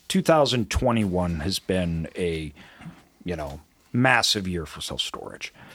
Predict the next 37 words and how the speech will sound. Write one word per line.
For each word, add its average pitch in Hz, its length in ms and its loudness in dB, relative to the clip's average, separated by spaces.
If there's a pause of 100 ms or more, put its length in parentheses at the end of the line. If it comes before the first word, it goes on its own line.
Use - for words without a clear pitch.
(180)
And 113 160 2
we're 107 80 2
seeing 147 400 4
a 113 60 4
lot 107 540 4
of 92 360 0
these 92 500 -2 (260)
trends. 113 480 2
And 110 120 2
I 110 40 2
think 175 220 0
it 165 80 6
also 123 300 2
shows 107 340 4
in 101 140 0
products. 110 500 2
Like 113 180 2
we, 139 200 -4 (140)
you 139 100 -2
know, 110 180 2
when 107 460 0 (440)
I 123 100 6
always 147 280 6
refer 131 300 2
back 113 300 2
to 110 60 0
how 110 80 2
much 113 200 0
it's - 120 -10
changed 127 320 2
from 107 340 0 (100)
when 113 240 -4
we 147 160 2
got 123 200 4
into 110 340 2
it, 107 140 0 (540)
um, 95 580 2